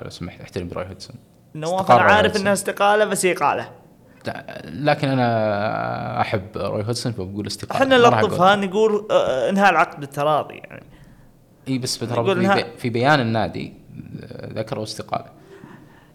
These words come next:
Speaker 2: نواف، لا نلعب على
Speaker 1: أنا
Speaker 2: بعض.
Speaker 1: عارف، أنا
Speaker 2: لا نلعب
Speaker 1: عارف.
Speaker 2: على بعض.
Speaker 1: إحنا
Speaker 2: الناس قالوا: "لا، امشي بكرامتك".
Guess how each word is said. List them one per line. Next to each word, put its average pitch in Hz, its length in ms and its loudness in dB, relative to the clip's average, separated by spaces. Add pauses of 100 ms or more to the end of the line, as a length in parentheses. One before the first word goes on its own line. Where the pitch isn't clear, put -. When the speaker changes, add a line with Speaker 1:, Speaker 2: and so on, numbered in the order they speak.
(120)
Speaker 2:
نواف، 143 300 0 (180)
لا 139 140 -6
نلعب 135 180 0
على 131 100 0
Speaker 1:
أنا 160 100 8
Speaker 2:
بعض. 247 220 10
Speaker 1:
عارف، 120 260 4
أنا 131 80 6
Speaker 2:
لا 170 60 6
نلعب 175 180 8
Speaker 1:
عارف. 139 120 6
Speaker 2:
على 143 120 6
بعض. 120 300 0
Speaker 1:
إحنا - 160 -2
Speaker 2:
الناس 185 280 6
قالوا: 175 260 8
"لا، 170 180 8
امشي 165 180 -2
بكرامتك". 135 600 -4